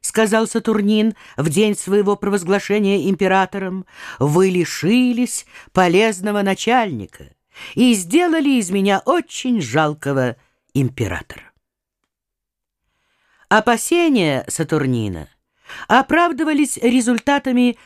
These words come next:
происходивших на его глазах восстаний. Из девятнадцати тиранов, поднявших знамя бунта в царствование Галиена,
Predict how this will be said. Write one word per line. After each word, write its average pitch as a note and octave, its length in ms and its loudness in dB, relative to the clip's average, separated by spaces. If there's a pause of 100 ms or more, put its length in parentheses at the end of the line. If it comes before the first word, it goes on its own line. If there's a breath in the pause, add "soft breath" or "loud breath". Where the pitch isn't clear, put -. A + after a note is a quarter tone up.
происходивших A#3+ 800 0
на A#3 60 2
его G#3+ 200 0
глазах F#3 380 -2
восстаний. F2 680 -6 (920 loud breath)
Из C#4 260 4
девятнадцати A#3 920 0
тиранов, B3 600 0 (360 soft breath)
поднявших F#3 640 0
знамя D#3+ 360 2
бунта C#3+ 580 -2 (180 loud breath)
в - 60 -20
царствование C3 640 0
Галиена, D#3 600 0